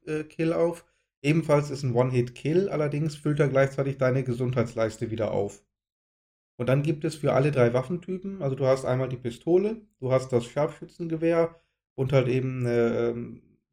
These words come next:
Sekundärwaffe, meistens halt eine Assault Rifle, kann aber auch eine Shotgun sein. Und, äh,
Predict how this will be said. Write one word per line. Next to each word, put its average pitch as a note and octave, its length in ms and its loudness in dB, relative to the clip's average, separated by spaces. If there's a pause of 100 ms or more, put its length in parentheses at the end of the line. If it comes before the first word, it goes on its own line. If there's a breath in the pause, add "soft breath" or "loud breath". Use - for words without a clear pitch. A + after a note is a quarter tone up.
(120)
Sekundärwaffe, C3 880 0
meistens A#2+ 520 -2
halt A#2 160 -2
eine A2+ 100 -4
Assault B2 380 -4
Rifle, D3+ 500 -4 (460 loud breath)
kann B2 120 4
aber B2+ 200 2
auch B2+ 160 2
eine A#2 180 -2
Shotgun E3 460 -4
sein. F3 380 -8 (1300)
Und, C#3+ 380 2
äh, C3+ 300 2